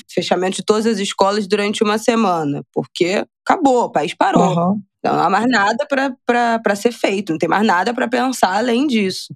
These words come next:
Speaker 1: Mas como é que vai ser essa contagem dos desaparecidos, depois dessa retirada de entulho? Onde é que essas pessoas que foram desabrigadas, os prédios inteiros caindo, onde é que elas vão morar? Tem toda uma, uma consequência, né, desses eventos, que aí depois a gente que não vive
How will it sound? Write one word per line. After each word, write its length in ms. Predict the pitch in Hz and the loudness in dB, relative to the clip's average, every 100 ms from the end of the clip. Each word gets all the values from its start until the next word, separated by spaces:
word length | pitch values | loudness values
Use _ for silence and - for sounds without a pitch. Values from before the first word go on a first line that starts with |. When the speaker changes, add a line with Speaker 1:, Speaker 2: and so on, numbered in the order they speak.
| - | 2
Speaker 1:
Mas 160 | 180 - | 2 4
como 200 | 196 180 | 2 2
é 40 | |
que 120 | 208 | 0
vai 160 | 226 269 | 0 0
ser 160 | 269 | 0
essa 240 | 226 233 175 | 0 0 0
contagem 500 | 185 185 170 185 214 | -2 0 0 0 -2
dos 160 | 196 | -2
desaparecidos, 1040 | 196 202 202 214 208 247 - 202 240 208 165 | 0 0 0 0 0 -2 -2 0 0 0 -2
depois 280 | 165 185 185 | -2 0 -2
dessa 180 | 196 208 | 0 0
retirada 420 | 202 220 202 214 | 2 2 2 2
de 120 | 214 | 0
entulho? 320 | 240 254 233 | 2 2 2
Onde 100 | 175 | 0
é 40 | 175 | -2
que 40 | |
essas 220 | 214 233 | -2 -2
pessoas 320 | 226 233 233 233 | -2 0 -2 -2
que 80 | |
foram 260 | - 220 226 | -8 -4 -2
desabrigadas, 640 | 214 208 214 226 208 202 | 0 0 -2 0 -2 -2
os 60 | 180 | -4
prédios 300 | - 180 185 | -2 -2 -2
inteiros 320 | 233 220 233 | -2 -2 -2
caindo, 220 | 269 262 | -2 0
onde 100 | 180 | -2
é 20 | 170 | -2
que 80 | |
elas 160 | 185 202 | -2 -2
vão 160 | 190 202 | -2 -2
morar? 380 | 226 226 226 | 0 0 0
Tem 180 | 214 202 | -2 -2
toda 240 | 214 262 403 | -2 0 0
uma, 400 | 381 311 240 196 202 | 0 0 0 -2 0
uma 140 | 196 | 2
consequência, 1040 | 196 220 233 233 202 202 185 247 262 175 | 2 -2 0 -2 -2 -6 -6 -6 -4 -4
né, 220 | 165 175 165 | -2 -2 -2
desses 400 | 165 165 170 160 | -4 -4 -4 -4
eventos, 680 | 147 175 196 262 277 202 | -2 -2 0 -2 -2 -2
que 100 | - | -2
aí 140 | 170 190 | -2 -2
depois 400 | 226 226 220 226 | -2 0 0 0
a 80 | |
gente 500 | 220 214 233 - 240 - _ | 0 -2 -2 -2 -4 -6 _
que 120 | 208 | 0
não 200 | 202 214 | 0 0
vive 580 | 160 202 233 196 170 | 0 2 2 0 -4